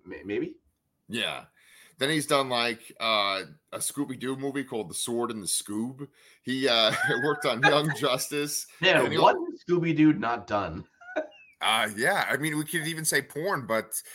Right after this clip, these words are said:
Speaker 2: we clearly know that that's, you know, he has. Uh, he did, um, another Mortal Kombat Legends called Snowblind. I'm guessing that's about Sub-Zero. Uh, he worked on Young Justice, and he worked on that Green Lantern animated series, too.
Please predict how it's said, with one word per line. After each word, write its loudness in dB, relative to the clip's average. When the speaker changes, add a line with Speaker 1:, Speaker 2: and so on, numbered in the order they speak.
Speaker 2:
we -8
clearly -2
know 0
that -8
that's, 2
you -4
know, 0
he -6
has. -6
Uh, 2
he -6
did, 0
um, -2
another -2
Mortal -8
Kombat -4
Legends -6
called -8
Snowblind. -2
I'm -8
guessing -8
that's -10
about -6
Sub-Zero. -2
Uh, -2
he -6
worked -4
on -10
Young -8
Justice, -2
and -8
he -4
worked -4
on -8
that -6
Green -6
Lantern -4
animated -4
series, -6
too. -2